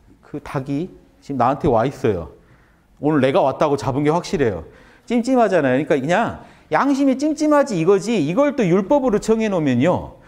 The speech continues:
또 요거 빼곤 다 먹어도 된다, 이상한 논리가 나와요. 그러니까 이게 율법화되면 이상합니다.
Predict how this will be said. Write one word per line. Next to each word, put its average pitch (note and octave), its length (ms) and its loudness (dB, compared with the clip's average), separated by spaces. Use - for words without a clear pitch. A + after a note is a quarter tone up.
또 B3 100 2
요거 A3 280 2
빼곤 C#4 240 2
다 G#3+ 140 0
먹어도 F#3 300 2
된다, E3+ 240 0
이상한 B3+ 400 2
논리가 D#3+ 360 2
나와요. A#2 380 2
그러니까 D3 600 -2
이게 F3+ 280 0
율법화되면 G3 760 0
이상합니다. C3 720 -4